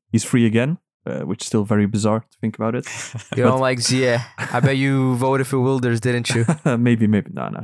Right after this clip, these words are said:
Speaker 1: kidding, kidding. Of course I
Speaker 2: <laughs>
Speaker 1: won't. But Angelino so far just has been a flop. And I would personally, even though I'm not really, like, for it, I,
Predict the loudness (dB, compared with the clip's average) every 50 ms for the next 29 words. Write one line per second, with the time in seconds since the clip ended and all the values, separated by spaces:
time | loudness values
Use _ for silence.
0 | -10 -12 -12 -12 -12 -12 -12 -12 -12 -12 -12 -16 _ _ -4 -2 -2 0 0 0
1 | 2 2 2 2 2 0 -2 _ _ _ _ -12 -12 -8 -8 -10 -10 -2 0 0
2 | 0 0 -2 -8 -4 _ 0 2 4 4 4 4 4 4 2 2 2 4 2 2
3 | 2 2 0 0 0 0 0 0 2 4 2 2 2 2 0 0 2 0 0 2
4 | 2 4 4 4 2 0 -2 _ _ _ 0 2 2 2 2 2 4 4 4 4
5 | 2 0 -2 -8 _ _ 0 2 4 6 4 6 6 4 4 6 6 6 4 4
6 | 2 0 0 2 2 4 6 6 6 4 4 2 2 0 0 0 -2 -4 -2 _
7 | 2 2 2 2 2 0 0 2